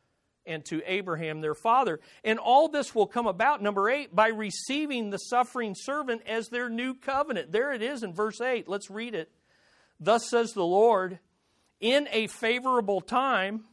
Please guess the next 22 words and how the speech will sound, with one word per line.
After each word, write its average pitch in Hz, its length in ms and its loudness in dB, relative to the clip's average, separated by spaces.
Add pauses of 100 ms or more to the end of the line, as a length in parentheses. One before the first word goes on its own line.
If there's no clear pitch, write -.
(220)
I 185 120 0
have 180 140 -2
answered 208 440 -4
you. 160 260 -8 (360)
In 269 200 4
a 233 140 2
day 226 420 2
of 208 120 -2
salvation 202 800 0
I 190 160 -4
have 160 140 -4
helped 233 380 -2
you," 151 280 -6 (400)
referring 196 420 -2
to 208 120 -8
the 180 80 -8
suffering 190 480 -4
servant. 208 460 -6 (920)
"I 240 200 8
will 233 220 4
keep 269 440 0
you, 175 440 -4